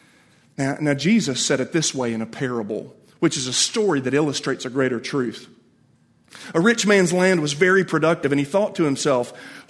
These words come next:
"What should I do, since I don't have anywhere to store my crops? Well, I tell you what, I'll do this.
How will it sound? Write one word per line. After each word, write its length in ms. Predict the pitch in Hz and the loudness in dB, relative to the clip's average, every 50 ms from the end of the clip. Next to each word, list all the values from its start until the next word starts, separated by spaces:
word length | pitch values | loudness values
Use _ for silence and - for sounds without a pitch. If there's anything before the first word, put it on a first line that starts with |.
| - | -2
"What 240 | - 254 311 320 - | 2 2 2 2 0
should 300 | - - - 202 175 147 | -4 -2 0 2 4 4
I 140 | 143 135 135 | 4 4 4
do, 540 | 139 135 180 233 254 214 143 107 110 113 117 - - - - - - | 2 2 2 4 4 4 2 0 -4 -6 -10 -12 -18 -20 -20 -18 -6
since 240 | - - 202 185 - | -2 0 0 2 4
I 80 | 254 | 4
don't 180 | 285 285 233 175 | 4 4 4 2
have 300 | 190 208 180 175 196 - - | 4 4 4 2 0 -4 -6
anywhere 480 | - 269 294 302 285 240 202 185 175 165 | -4 0 2 4 4 4 4 4 4 4
to 100 | 156 156 | 4 2
store 320 | - - - 185 170 165 | 0 0 0 2 2 2
my 220 | 160 165 165 175 180 | 4 4 2 2 0
crops? 840 | 175 - 233 247 285 294 269 - - - - - - - - - _ _ _ _ _ _ _ _ _ _ - | -2 -4 -4 -4 -4 -4 -8 -12 -10 -8 -6 -6 -6 -6 -8 -14 _ _ _ _ _ _ _ _ _ _ -2
Well, 140 | 185 175 160 | 0 0 0
I 40 | |
tell 280 | 139 - - - 208 202 | 0 -2 -4 0 2 2
you 160 | 202 185 185 | 2 2 2
what, 200 | 175 165 139 117 | 0 0 -2 -4
I'll 180 | 127 143 180 190 | -4 -4 -6 -4
do 180 | 165 165 165 | -2 0 0
this. 280 | 156 151 139 120 - - | 2 2 0 0 -2 -6